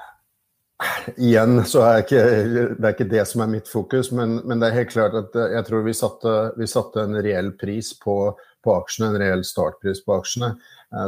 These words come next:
du ser andre space, eh, venture i disse dager, spesielt her i U S A, som, som har en helt annen, eh, helt annen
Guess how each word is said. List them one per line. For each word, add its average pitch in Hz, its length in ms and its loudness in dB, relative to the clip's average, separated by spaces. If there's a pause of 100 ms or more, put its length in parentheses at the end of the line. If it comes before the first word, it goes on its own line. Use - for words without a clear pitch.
du 107 80 -2
ser 101 240 2
andre 95 320 2
space, - 480 -2
eh, 95 380 0 (100)
venture 98 400 -2
i 95 80 -2
disse 95 200 -4
dager, 98 360 2
spesielt 95 400 -4
her 92 160 0
i 98 80 -2
U 92 160 0
S - 160 -2
A, 160 160 4
som, 117 380 0 (340)
som 107 320 0
har 101 200 2
en 101 120 -4
helt 98 320 -2
annen, 95 400 0
eh, - 460 -6
helt 98 260 0
annen 95 480 -2